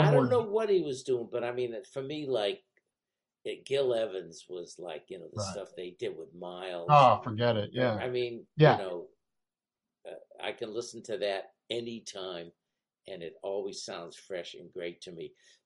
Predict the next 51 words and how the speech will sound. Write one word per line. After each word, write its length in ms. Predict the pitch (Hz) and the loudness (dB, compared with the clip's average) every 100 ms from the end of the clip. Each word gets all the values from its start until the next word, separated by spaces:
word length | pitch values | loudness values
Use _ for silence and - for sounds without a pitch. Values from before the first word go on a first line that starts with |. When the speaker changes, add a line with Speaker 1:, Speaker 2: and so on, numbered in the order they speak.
| _ | _
Speaker 1:
But 180 | - - | -6 -2
later 380 | 143 190 196 185 | 4 6 6 4
on, 160 | 170 160 | 0 -4
the 100 | 151 | -10
stuff 360 | - 156 - | -2 -2 0
w-, 180 | 127 120 | -4 -4
w-, 260 | - 123 127 | -6 -8 -6
was 320 | 120 120 - - | -4 -4 -8 2
good. 380 | 180 156 104 | 4 4 2
I 60 | 113 | -2
mean, 200 | 110 95 | -6 -10
Gil, 280 | 113 113 110 | -6 -4 -6
of 120 | 92 - | -8 -8
course, 280 | 95 95 - | -8 -8 -14
was, 140 | 92 | -14
like, 60 | 90 | -12
one 160 | 95 87 | -12 -12
of 80 | 85 | -10
the 160 | 78 - _ | -12 -14 _
greatest 360 | 80 95 92 90 87 | -10 -8 -8 -10 -16
musicians, 460 | 80 104 - 90 - | -14 -12 -12 -14 -8
but 180 | 127 | -8
it 140 | - 156 | -8 -10
really, 360 | - - 170 127 - - | -6 -2 -2 -4 -18 -8
I 60 | 127 | -2
gotta 160 | 156 | -2
be 100 | 135 | -2
truthful, 360 | 135 160 160 107 | -6 -8 -6 -6
it's 180 | - 113 | -8 -8
not, 120 | 117 - _ | -10 -10 _
it's 180 | - - | -6 -4
not 220 | 151 - | -4 -2
what 140 | 127 110 | 0 0
I 200 | 104 104 | 0 -2
wanted 460 | 87 82 76 71 | -4 -10 -10 -12
to 100 | - - | -14 -14
do. 200 | 78 71 _ _ - | -12 -14 _ _ -2
But 100 | 123 | 2
I 140 | 123 123 | 4 4
did 240 | 156 160 | 2 0
it, 160 | 127 - | 0 -2
you 120 | 135 | -4
know, 120 | 101 | -2
I, 200 | 92 104 85 | -4 -4 -4
I 100 | 110 | -4
did 280 | 117 123 123 | 0 0 0
do 220 | 117 120 | -2 -2
it. 100 | - | -4
We 80 | 101 | -10
played 260 | 113 101 | -6 -6
the 100 | 101 | -6